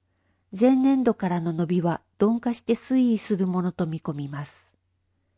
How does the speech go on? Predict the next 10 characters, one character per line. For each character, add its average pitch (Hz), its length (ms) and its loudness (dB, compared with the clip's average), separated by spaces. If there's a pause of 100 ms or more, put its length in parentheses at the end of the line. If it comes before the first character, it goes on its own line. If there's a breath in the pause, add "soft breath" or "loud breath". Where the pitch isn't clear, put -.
(1160)
確 277 280 -2
保 240 140 0
の 220 140 0
た 190 140 -2
め 180 120 0
の 170 120 -2
方 185 240 -4
策。 - 480 -10 (920)
現 254 300 2
在、 180 300 -2